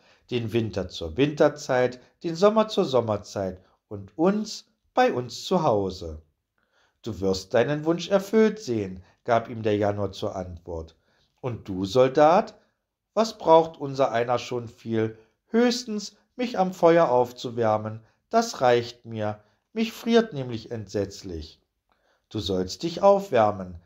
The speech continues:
sagte der Januar zu ihm, „ein Lagerfeuer brennt hier in der Nähe.“ Nun war die Reihe an der Stiefmutter. Doch bevor sie etwas sagen konnte,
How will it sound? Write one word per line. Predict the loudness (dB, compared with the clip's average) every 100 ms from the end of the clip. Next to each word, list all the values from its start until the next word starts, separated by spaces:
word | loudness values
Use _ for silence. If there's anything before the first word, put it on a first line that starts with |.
| _
sagte | -2 0 0 -4
der | -2 -2
Januar | -2 -2 -4 -6
zu | -8 -10
ihm, | -10 -12 -12 -14 _ _ -10
„ein | -8 -2
Lagerfeuer | 4 6 6 2 0 0 0
brennt | 0 -2 -2 -2
hier | -6 -6
in | -2
der | -2
Nähe.“ | -2 -6 -6 -8 -12 _ _ _ _ _
Nun | -8 -4 0 4
war | 4
die | 2
Reihe | -4 -4 0 0
an | -2 -2
der | -2
Stiefmutter. | -4 -10 -10 -12 -14 -12 -12 -12 -14 _ _ _ _ -2
Doch | -2 -2
bevor | -14 -2 2 2
sie | 2
etwas | -4 -6 -10 -8
sagen | -4 -2 -2 -4
konnte, | -4 -4 0 2 2